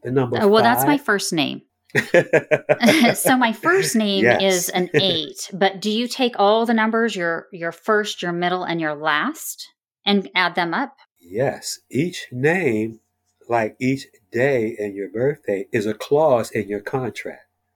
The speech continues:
Speaker 1: So just as your month is a gift, your day is a gift, your year is a gift, and the sum is your greatest gift, your first name is your,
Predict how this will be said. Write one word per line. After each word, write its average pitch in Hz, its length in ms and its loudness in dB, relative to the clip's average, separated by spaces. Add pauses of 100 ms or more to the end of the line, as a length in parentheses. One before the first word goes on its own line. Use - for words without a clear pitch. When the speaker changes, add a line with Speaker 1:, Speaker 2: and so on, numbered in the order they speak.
(800)
Speaker 1:
So 107 220 0
just 117 320 -2
as 110 320 0
your 101 240 -8
month 117 340 -4
is 120 140 0
a 123 60 -2
gift, 117 380 -2
your 95 140 -10
day 131 280 6
is 120 120 2
a 120 60 2
gift, 117 400 -4 (520)
your 98 280 -12
year 139 280 6
is 131 120 2
a 127 60 2
gift, 123 360 0
and 95 180 -6
the 92 80 -10
sum 165 580 2
is 110 180 -2
your 90 200 -6
greatest 101 480 0
gift, 90 260 -8 (480)
your 87 180 -16
first 139 440 4
name 127 420 0 (200)
is 104 180 -2
your, 98 260 -2